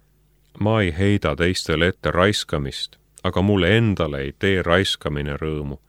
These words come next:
Poisipõlves piitsutati mind poolsurnuks, sest oma teadmatuses kogusin võõra maa pealt sõnnikut ja kuivi ohakaid ema savipaja all.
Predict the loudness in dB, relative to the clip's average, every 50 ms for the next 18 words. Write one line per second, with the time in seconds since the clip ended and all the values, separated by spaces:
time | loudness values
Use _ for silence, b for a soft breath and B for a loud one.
0 | _ _ _ _ _ _ _ _ _ _ _ _ _ _ _ _ -2 0 0 0
1 | 0 0 -2 -2 -2 0 0 0 2 2 2 2 2 0 -2 -2 0 0 0 0
2 | -2 -4 -4 -4 -4 -4 -2 0 0 2 2 2 0 0 0 2 2 2 2 0
3 | 0 0 0 0 -2 -2 -4 -4 -6 -10 -10 -10 _ _ _ _ _ _ _ _
4 | _ _ _ _ -6 -2 -2 0 0 0 0 2 4 4 4 2 2 2 2 4
5 | 4 2 0 -2 -4 -6 _ -8 -6 -4 -4 -4 -4 -4 -4 -8 -6 -4 -2 -2
6 | 0 0 -2 -2 -2 -2 -2 0 0 2 2 2 0 0 0 0 0 0 0 0
7 | 0 2 2 0 0 0 0 0 0 0 -2 -4 -6 -4 -2 0 0 0 0 -2
8 | _ -8 -12 -12 -12 _ -8 -6 -6 -4 -2 -2 0 0 0 0 0 0 -2 -2
9 | 0 -2 -4 -6 _ -8 -6 -6 -6 -6 -10 -8 -4 -2 0 0 0 -2 -4 -6
10 | -4 -2 -2 0 0 0 -2 -2 -2 -2 -2 -2 -2 -2 -4 -4 -6 -10